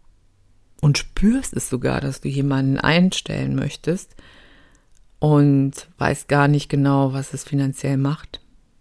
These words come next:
Du hast auch schon lange die Idee, dein Geld mal sinnvoll zu strukturieren, denn das könnte auch eine richtig gute Entlastung sein.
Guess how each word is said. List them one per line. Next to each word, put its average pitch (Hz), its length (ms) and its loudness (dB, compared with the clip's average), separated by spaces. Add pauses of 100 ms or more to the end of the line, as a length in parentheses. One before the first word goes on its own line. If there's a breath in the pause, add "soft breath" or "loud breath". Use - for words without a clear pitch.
(1300 soft breath)
Du 135 600 0
hast 147 300 -6
auch 135 200 0
schon 143 180 2
lange 185 300 6
die 139 220 -2
Idee, 156 340 4
dein 139 220 4
Geld 156 240 2
mal 143 220 4
sinnvoll 160 560 4
zu - 140 -8
strukturieren, 156 880 0
denn 147 300 4 (880 loud breath)
das - 380 -4
könnte 170 420 4
auch - 220 0
eine 147 180 -2 (200)
richtig 196 500 0
gute 185 300 -2
Entlastung 143 720 -2
sein. 147 480 -4